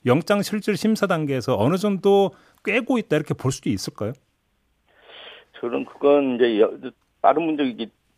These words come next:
Speaker 2: 다른 문제인 것 같고요.
Speaker 1: 네.
Speaker 2: 그 오늘 이제 그 영장 실질 심사를 맡은 판사가 어떤 증거 관계를 보고 결국은 판단하지 않을까 이렇게
Speaker 1: 음,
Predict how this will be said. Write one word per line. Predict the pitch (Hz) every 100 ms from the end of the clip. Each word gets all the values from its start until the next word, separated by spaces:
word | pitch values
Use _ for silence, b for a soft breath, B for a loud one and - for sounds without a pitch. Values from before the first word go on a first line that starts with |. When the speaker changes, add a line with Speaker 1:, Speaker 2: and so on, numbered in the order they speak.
| -
Speaker 2:
다른 | 117 131
문제인 | 160 139 127 120 113 101
것 | 101
같고요. | 101 78 - 98 131
Speaker 1:
네. | 113 104 98 87
Speaker 2:
그 | 123 117 117 104 -
오늘 | 120 120 127 101
이제 | 113 107 95 92 -
그 | 101
영장 | 101 113 - 135 -
실질 | 139 - 139 123 -
심사를 | 123 120 110
맡은 | 85 80 _ - 113 120 120 113 113 110 _ _ -
판사가 | 156 143 135 110 95 90 87 117 110
어떤 | 90 - -
증거 | 143 175
관계를 | 254 185 147 127
보고 | 101 107 -
결국은 | - 104 123
판단하지 | 110 147 156 156 131
않을까 | 82 107 -
이렇게 | 98 85
Speaker 1:
음, | -